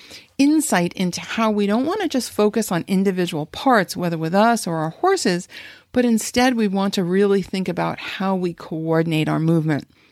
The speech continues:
And to that end, I'd like to give you something you can do, okay? So if you go to married to bono dot com forward slash knees,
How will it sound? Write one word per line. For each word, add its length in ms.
And 140
to 100
that 240
end, 240
I'd 160
like 220
to 100
give 160
you 100
something 400
you 100
can 200
do, 240
okay? 240
So 360
if 200
you 240
go 300
to 500
married 540
to 80
bono 460
dot 340
com 680
forward 520
slash 600
knees, 840